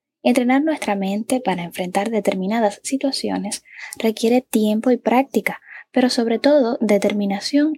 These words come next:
y mucha voluntad. Este espacio quiere convertirse en el pequeño empujón que te impulse a sentarte en tu lugar feliz. Es en el que encontramos silencio, sosiego, comodidad y dedicarte a ejercitar tu mente con el arte de la meditación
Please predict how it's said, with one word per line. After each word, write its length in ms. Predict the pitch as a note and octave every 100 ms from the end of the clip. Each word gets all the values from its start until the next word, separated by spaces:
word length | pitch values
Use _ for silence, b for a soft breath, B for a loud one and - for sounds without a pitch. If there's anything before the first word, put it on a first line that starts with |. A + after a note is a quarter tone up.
| -
y 120 | G#3
mucha 360 | A3+ C4+ C4+
voluntad. 560 | A#3 A#3 B3 B3 - - - _ _ _ _ _ _ _ _ _ _
Este 220 | C#4 -
espacio 580 | F#4 - F#3+ F3+ A3+ C4+
quiere 260 | - C#4 F#3+
convertirse 720 | A3 G#3+ G#3 G#3 G#3 - G#3+
en 120 | G3
el 100 | F#3+
pequeño 420 | F#3+ G3 A3+ B3+
empujón 520 | C#4 - F#3+ A3 C4 C#4+
que 100 | F#3+
te 80 |
impulse 500 | F3+ F#3 G3+ A3 -
a 60 | G#3
sentarte 480 | - F3+ F#3 F#3 A#3
en 120 | A3
tu 100 | G3+
lugar 240 | F3+ F3
feliz. 480 | - A3 A#3+ B3+ - b b b b b
Es 220 | - B3 -
en 140 | C4
el 100 | A#3+
que 80 | G#3
encontramos 560 | G3 G3+ G3 G#3+ A3+
silencio, 840 | - G3 F#3+ G#3 G3+ - G3+ G3 G3+
sosiego, 840 | - - G3 - G#3 G3+ F#3+ F#3 G3+ -
comodidad 580 | F#3+ F#3+ F#3 F#3+ G#3+ G#3+ B B B B B
y 140 | C4
dedicarte 680 | B3+ B3 B3 D4 E4+ D#4 - -
a 60 | A#3
ejercitar 460 | A3+ - B3 C4
tu 100 | C#4
mente 380 | C4+ D4+ D#4+ A3+
con 180 | G#3+ G#3
el 140 | G3+
arte 260 | A#3+ C#4 C#4
de 100 | A3+
la 120 | G3
meditación 640 | F#3 F#3 F#3+ F3+ C4+ D4